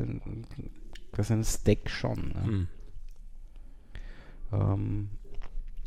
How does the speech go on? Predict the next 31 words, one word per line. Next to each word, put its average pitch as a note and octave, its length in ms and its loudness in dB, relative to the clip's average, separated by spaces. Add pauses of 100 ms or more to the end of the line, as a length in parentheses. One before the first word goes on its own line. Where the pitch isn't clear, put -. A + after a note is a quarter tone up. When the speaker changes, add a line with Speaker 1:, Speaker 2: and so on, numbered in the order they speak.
(880)
Speaker 2:
Und A2 80 12
jetzt G#2 120 12
Speaker 1:
also G#2+ 80 10
Speaker 2:
nicht A2 140 12
nur A#2+ 100 12
Speaker 1:
ist - 100 12
Speaker 2:
fifo A2+ 420 12
und G#2+ 160 6
so, G#2+ 340 12
sondern G2+ 460 8
so G#2+ 100 2
richtig A2 280 8
einen A2 80 10
Stack - 260 10
implementieren G#2+ 560 8
mit, G#2+ 240 2
mit, G2+ 300 2
äh, - 20 -4
Aufrufen G#2 800 4
und G2+ 360 0
Speaker 1:
Ja, D3+ 200 12
ja, E3+ 80 12
genau. G#2 220 8 (220)
Speaker 2:
Ja. - 100 2 (420)
Speaker 1:
Genau. A2+ 160 -2 (800)
Speaker 2:
Na, A#2+ 140 10
für C3+ 120 6
mich B2 160 4
wird A#2+ 140 6
das - 100 6
Neuland. C#2+ 320 2